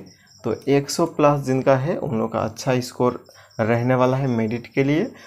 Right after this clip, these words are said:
और एससी के देखिए तिरासी प्लस रहने वाला है, और एसटी की बात करो देखिए सतासी प्लस रहेगा तो उन लोग के अच्छा स्कोर रहने वाला है, और ओबीसी की बात करो तो एक सौ तीन प्लस जिनका है उन लोगों के लिए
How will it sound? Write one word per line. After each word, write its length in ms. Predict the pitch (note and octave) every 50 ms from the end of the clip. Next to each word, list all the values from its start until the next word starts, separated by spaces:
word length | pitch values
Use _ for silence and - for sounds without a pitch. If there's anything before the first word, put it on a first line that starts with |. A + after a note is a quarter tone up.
| - - -
और 420 | - A#2 A#2 A2+ A2+ A2+ G#2+ - - - _ _ _ _ _ _ _ _ _ _ - _ -
एससी 360 | - B2+ B2 - - - D3
के 200 | D3 - E3 F3 F3 - - _ _ _ _ _ - -
देखिए 320 | B2 A#2+ A2+ - C#3 C3 A#2 - - - -
तिरासी 540 | C3 B2+ B2 B2 B2 B2 - - D3 C#3 C#3+ C#3+ C#3+ - - _ _ _ -
प्लस 320 | A#2+ A#2+ A#2+ A#2+ B2 -
रहने 300 | B2 A#2+ A#2 A#2 A#2+ B2
वाला 240 | A#2+ B2 B2 B2+ B2+
है, 220 | B2+ C#3 E3 A3+ - - - _ _ - _ _ -
और 60 | A2+
एसटी 160 | A2+ - D#3+
की 60 | D3+ D3+
बात 240 | C#3 C#3 C3+ C3+
करो 140 | - - C3+ B2
देखिए 240 | A#2+ B2 B2 C3+
सतासी 580 | B2 - - B2+ B2 - B2 B2 B2 - - D3+
प्लस 440 | D3 C#3 C3 B2+ A#2+ A#2+ - - - _ _ _ _ _ _ _ -
रहेगा 300 | - A2+ A#2 A#2+ A#2+ A#2+ G#2+
तो 200 | G2+ - B2 A#2+
उन 160 | A#2+ A#2 A#2
लोग 120 | A#2+ A2+
के 240 | A2+ A#2 A2+ A2 G#2 - -
अच्छा 380 | - A#2 B2 - - - C3+ B2
स्कोर 320 | A#2 - - - A#2+ A2+
रहने 300 | G#2 A2+ A2+ A2 A2+ A#2
वाला 240 | A#2 A#2 A#2+ A#2+ B2
है, 220 | B2+ C#3 D#3 F3 F3 - - - - -
और 140 | A#2 A#2+ A#2
ओबीसी 440 | A#2+ A#2 A#2 C3 C3 - - - D3
की 100 | D3 D3
बात 300 | A#2+ A#2+ A#2+ A#2 A#2 -
करो 200 | - B2 A#2 A#2+
तो 240 | A#2 - B2 A#2+ - - - - - -
एक 140 | A#2+ B2 A#2+
सौ 140 | - - B2 A#2 - -
तीन 260 | - C3+ C#3 D3 D3 C#3+
प्लस 360 | C3+ A#2+ A#2 A#2 A2+ A2+ - -
जिनका 340 | A2+ A2+ A2+ A2 B2+ A#2+
है 160 | A2+ A#2 C#3 A#2+
उन 200 | A#2+ A2+ A2+ A2+
लोगों 120 | A2+ A2+
के 140 | A2 - A2+
लिए 240 | A2+ B2+ D#3+ G3+